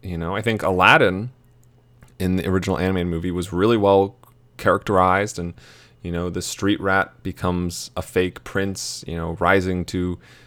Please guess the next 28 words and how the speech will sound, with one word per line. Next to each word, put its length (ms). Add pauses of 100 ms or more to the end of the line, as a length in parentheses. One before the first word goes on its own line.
(420)
perhaps 360
his 160
destiny 580
is 420 (680)
an 80
interesting 840
plot 300
line, 320
and 140
they 80
give 180
him 160
a 60
lot 220
of 180 (260)
shades 500
of 140
gray, 540
and 280 (680)
Jasmine 420
doesn't 360
get 200 (160)
men-, 280
most, 360
get 160
most 280
of 60
that. 240